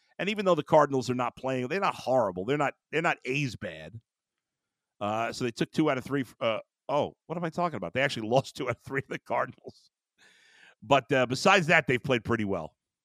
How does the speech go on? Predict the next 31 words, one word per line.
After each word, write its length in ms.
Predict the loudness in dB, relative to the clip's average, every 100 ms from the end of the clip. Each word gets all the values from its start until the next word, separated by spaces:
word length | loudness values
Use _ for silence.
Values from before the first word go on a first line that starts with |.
| _ -10
And 120 | -4
they've 160 | -4 -2
won 180 | -2 0
two 180 | 0
in 60 | 2
a 40 |
row 160 | 2 2
against 260 | 0 -6 -8
the 120 | -4
Orioles, 460 | -2 -2 -4 -6
and 80 | -8
the 80 | -4
Orioles 200 | -4 -6
have 60 | -12
been 80 |
scuffling 460 | -14 -10 -10 -8 -8
here 140 | -8
lately. 440 | -8 -10 -10 -14 -16 _ _ _ _ _ _ _ _ _ -12
And 240 | -8 -8 -10 _ _ _ -10
the 60 | 0
fact 280 | 2 2 0
that 120 | -2
they've 180 | -2 0
been 120 | -2
able 200 | 0 -2
to 160 | -6
h-, 40 | -8 -8
hang 240 | -6 -2
in 120 | -2 0
there 200 | 0 0
without, 440 | 0 0 0